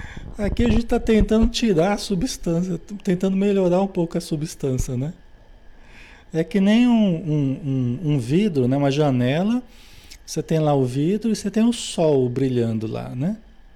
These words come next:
Você tem o sol brilhando lá fora, aquele dia lindo, né? Só que a janela tá suja. A janela, o vidro tá sujo,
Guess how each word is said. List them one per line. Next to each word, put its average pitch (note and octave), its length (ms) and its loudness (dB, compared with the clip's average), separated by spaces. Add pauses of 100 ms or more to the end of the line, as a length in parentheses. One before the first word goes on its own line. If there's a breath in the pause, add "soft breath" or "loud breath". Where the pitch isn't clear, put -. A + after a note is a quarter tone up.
(400 soft breath)
Você - 120 -14
tem D3 200 -6
o D#3+ 60 -4
sol A#2+ 420 -2
brilhando A#2 440 -2
lá A2 120 -4
fora, A#2 480 -4
aquele A#2+ 240 -4
dia C3 200 -4
lindo, C3+ 640 -2
né? F3+ 180 -4 (680 loud breath)
Só C4 320 -2
que C4 100 -4
a C4 80 4
janela A#3+ 480 4
tá A#3 160 -4
suja. A3+ 760 -2 (1900 soft breath)
A G#3 80 -6
janela, A3 400 2
o F#3 80 2
vidro G#3 340 -2
tá A3 140 -6
sujo, F#3+ 760 -4